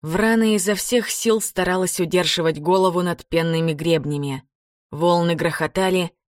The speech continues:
неслись на неё табуном диких лошадей. Лёгкие отяжелели, водоросли оплели ноги. Она ушла под воду, попыталась выкарабкаться на поверхность. Лёгкие кричали «хотим воздуха»,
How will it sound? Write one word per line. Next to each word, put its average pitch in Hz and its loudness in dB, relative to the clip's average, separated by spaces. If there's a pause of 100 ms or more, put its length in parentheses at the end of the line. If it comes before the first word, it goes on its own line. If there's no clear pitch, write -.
(100)
неслись 208 0
на 190 0
неё 175 2
табуном 170 -2
диких 160 -4
лошадей. 170 0 (520)
Лёгкие 170 -2
отяжелели, 165 -2 (280)
водоросли 185 0
оплели 180 2
ноги. 151 -2 (440)
Она 165 0
ушла 156 0
под 156 -2
воду, 143 -4 (400)
попыталась 214 0
выкарабкаться 180 -2
на 170 -2
поверхность. 175 -2 (300)
Лёгкие 180 0
кричали 190 0
«хотим 196 -2
воздуха», 190 0